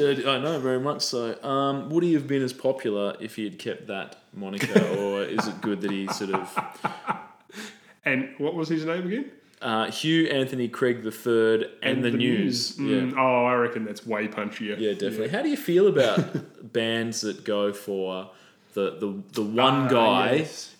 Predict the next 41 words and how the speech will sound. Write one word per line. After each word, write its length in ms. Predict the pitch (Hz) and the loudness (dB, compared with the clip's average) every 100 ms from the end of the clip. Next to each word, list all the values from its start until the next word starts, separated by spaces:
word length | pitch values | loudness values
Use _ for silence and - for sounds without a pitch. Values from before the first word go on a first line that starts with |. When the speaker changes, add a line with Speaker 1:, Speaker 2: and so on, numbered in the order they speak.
| _ _ | _ _
Speaker 1:
and 480 | 107 110 110 107 - - | 0 0 -2 -6 -10 -6
the 140 | 101 | -4
something? 580 | 104 110 98 98 90 95 | -4 -4 -6 -8 -12 -10
So 520 | - 104 101 101 98 - | -6 -4 -2 -2 -4 -2
Speaker 2:
I 180 | 143 | 0
always 220 | 392 370 220 | 0 0 2
felt 220 | 185 175 | 2 6
like 260 | 147 127 120 | 4 4 4
they 180 | 127 | 6
had 180 | 123 127 | 6 4
a 80 | 117 | 2
real, 480 | 117 120 120 117 117 - | 2 2 4 2 0 0
they 120 | 135 | 2
were 120 | 135 | 4
really 300 | 131 175 202 | 4 4 4
part 280 | 143 131 120 | 2 4 4
of 80 | 117 | 4
that 280 | 110 110 - - | 0 -4 -10 -12
retro 840 | 107 123 123 - 117 113 110 110 - - _ _ _ | -4 -4 -2 -2 -2 0 -2 -4 -10 -20 _ _ _
fifties 840 | - 143 139 - 113 110 107 - _ _ _ - | -4 -2 -2 -2 -6 -4 -8 -10 _ _ _ -4
Speaker 1:
Yep. 140 | 98 | -2
Speaker 2:
sort 220 | 135 120 | 0 0
of 260 | 110 - 131 | -2 -6 -2
rock-, 320 | 123 113 - 117 - - - | 0 0 0 -2 -4 -18 -2
rockabilly, 680 | 123 113 117 113 113 113 123 | 0 0 -2 -4 -4 -2 0
early 260 | 123 117 | 0 0
sixties 420 | 117 123 110 113 113 | -2 -2 -2 -6 0
rock 240 | 113 113 | 0 0
and 80 | 117 | -2
roll 200 | 110 113 | 0 0
vibe 380 | 117 113 110 113 | 2 2 2 -2
that 200 | 120 - | -6 0
a 60 | |
lot 160 | 147 143 | 4 6
of 80 | 135 | 4
shit 180 | 135 127 | 2 0
in 60 | |
the 100 | 123 | 2
eighties 380 | 120 123 120 120 | 4 4 0 0
had 240 | 117 110 | 0 0
because 440 | 117 113 110 110 | -4 -4 -4 -4